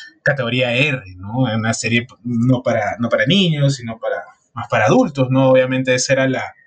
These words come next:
la base. Hasta que, bueno, pues, se nos, se nos informa de que,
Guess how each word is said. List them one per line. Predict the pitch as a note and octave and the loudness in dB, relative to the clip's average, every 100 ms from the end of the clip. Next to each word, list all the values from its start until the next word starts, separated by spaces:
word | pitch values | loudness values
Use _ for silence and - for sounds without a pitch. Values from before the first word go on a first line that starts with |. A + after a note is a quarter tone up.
| _ - | _ -10
la | A#2+ C3 | -2 2
base. | A#3 - B2+ - - _ _ _ _ _ _ - - | 2 0 -6 -12 -20 _ _ _ _ _ _ -20 -2
Hasta | C3+ D3 D#3 - C3+ C3+ | 0 0 -2 -2 0 0
que, | A#2 | -6
bueno, | G#2+ A2+ G2 | -6 -6 -6
pues, | G2 G2 - - | -8 -6 -8 -8
se | - A2+ | -6 -4
nos, | G2+ G2 | -2 -2
se | - G#2+ | -2 -2
nos | G2+ - - _ | -2 -4 -6 _
informa | C3 A2+ D3+ E3+ D3+ A#2 | -6 -2 2 2 0 -4
de | A2 | -6
que, | G#2+ G2 | -6 -6